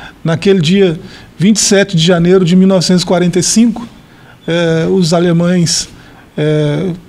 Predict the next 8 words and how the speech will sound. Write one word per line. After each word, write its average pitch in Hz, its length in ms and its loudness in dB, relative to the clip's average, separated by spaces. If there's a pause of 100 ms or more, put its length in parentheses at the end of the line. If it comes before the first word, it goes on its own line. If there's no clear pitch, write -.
(140)
estavam 175 400 0
fugindo, 196 640 2 (540)
porque 170 240 -4
estavam 160 800 -2 (640)
com 165 80 -6
a 160 80 0
guerra 165 260 0
perdida, 175 600 0